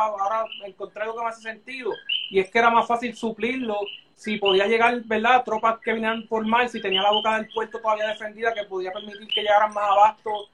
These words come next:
inclusive por el río Bayamón, que, que los ingleses van a tener po-, eh, terminar poniendo barcos para evitar que se,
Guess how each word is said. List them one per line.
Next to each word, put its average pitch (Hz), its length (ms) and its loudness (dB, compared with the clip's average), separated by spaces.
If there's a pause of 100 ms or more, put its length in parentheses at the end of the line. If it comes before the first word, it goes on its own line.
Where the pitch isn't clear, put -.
(160)
inclusive 190 540 -2
por 214 160 2
el 180 80 -2
río 208 160 -2
Bayamón, 220 500 2
que, 185 300 -2 (180)
que 196 100 0
los 190 100 6
ingleses 190 300 0
van 214 120 8
a 214 60 2
tener 220 260 0
po-, 226 260 0
eh, 208 80 -4
terminar 208 400 -2
poniendo 214 380 0
barcos 226 380 4
para 202 120 4
evitar 185 260 -2
que 214 120 -8
se, 196 400 -6